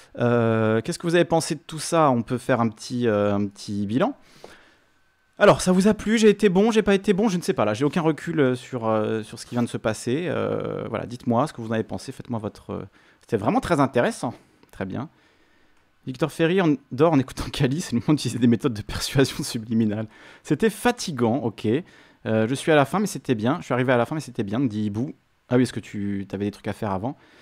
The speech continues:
Victor, le matrixé libéral, je ne pensais pas à ce point. Bah, voilà, au moins, les masques sont tombés. Cali a été extrêmement solide. Ok, Horizon Libre, euh, content de, de, de l'apprendre.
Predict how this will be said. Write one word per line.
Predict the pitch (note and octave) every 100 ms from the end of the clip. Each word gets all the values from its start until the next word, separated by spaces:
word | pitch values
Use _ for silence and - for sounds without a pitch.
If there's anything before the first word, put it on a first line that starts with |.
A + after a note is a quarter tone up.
| _ _
Victor, | A#2+ B2+ D#3 B2+
le |
matrixé | A#2+ C3+ C3+ -
libéral, | C3+ B2+ C#3 B2
je |
ne | A#2
pensais | B2+ -
pas | B2 D3
à |
ce | A#2+
point. | - G2+
Bah, | F2+ F2
voilà, | G#2+ G2+
au |
moins, | F#2+ A2 - _
les | A2
masques | A#2 B2 -
sont | B2 D#3
tombés. | - F3 F#3+ - _ _ _ _
Cali | - D#3
a | F3
été | D#3+
extrêmement | - E3 D#3
solide. | D3 A#2+ B2
Ok, | B2+ -
Horizon | B2+ A#2+ G#2
Libre, | G2+ A#2 G2
euh, | F#2+ F2+
content | - G2 G#2+
de, | G2 F#2 F#2+
de, | G2+
de | G#2 A2
l'apprendre. | G2 - G#2+ B2 C#3